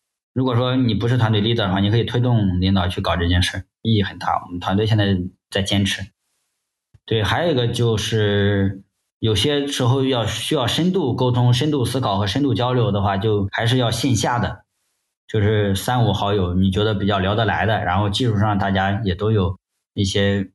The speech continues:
各自优-，优劣势的，对吧？然后约一个喝茶的，我们技术人可能很少有喜欢喝酒的，反正我身边接触的这些朋友都是喜欢喝茶的，然后大家一起过来喝喝茶，聊一下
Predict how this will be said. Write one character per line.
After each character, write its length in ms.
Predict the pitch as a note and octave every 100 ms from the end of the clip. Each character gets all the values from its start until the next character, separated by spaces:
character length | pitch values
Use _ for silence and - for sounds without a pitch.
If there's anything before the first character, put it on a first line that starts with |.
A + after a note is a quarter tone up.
| -
各 140 | -
自 200 | A#2+ A#2
优-， 260 | A2 A#2 A#2
优 160 | C3 C3+
劣 160 | B2+
势 180 | A#2+ D#3+
的， 220 | B2+ E2 -
对 100 | F#2+
吧？ 160 | F2+
然 140 | F2+ F#2+
后 320 | G#2+ F#2+ -
约 240 | - G#2+ A2
一 20 |
个 300 | G#2 G2 -
喝 160 | - B2
茶 240 | - E2
的， 280 | F#2+ F#2+ - -
我 60 |
们 60 | G2
技 140 | F#2
术 120 | C3 B2
人 180 | G#2+
可 140 | A2 G#2+
能 100 | G2+
很 160 | G2 A2
少 160 | G#2+
有 300 | G2+ F#2 E2 -
喜 160 | -
欢 120 | F2+ F#2+
喝 140 | A2+
酒 180 | G#2 F2
的， 140 | F2 - _ _ _
反 80 | G2+
正 80 | A2+
我 80 | G#2+
身 120 | B2
边 100 | B2+
接 120 | C3
触 120 | A#2+
的 80 | G2
这 60 | G2
些 120 | G2+
朋 180 | F#2+ F#2
友 80 |
都 220 | F#2 G#2 G#2+
是 80 |
喜 80 | -
欢 120 | F2 -
喝 120 | F2
茶 260 | - -
的， 80 | F2+
然 100 | F2+
后 60 | F#2
大 100 | F#2+
家 100 | F#2+
一 60 | G2
起 100 | -
过 140 | G#2+
来 60 | F2+
喝 160 | -
喝 100 | G#2+
茶， 200 | G2+ F#2
聊 160 | G2 G2
一 60 | G#2+
下 280 | G#2 G2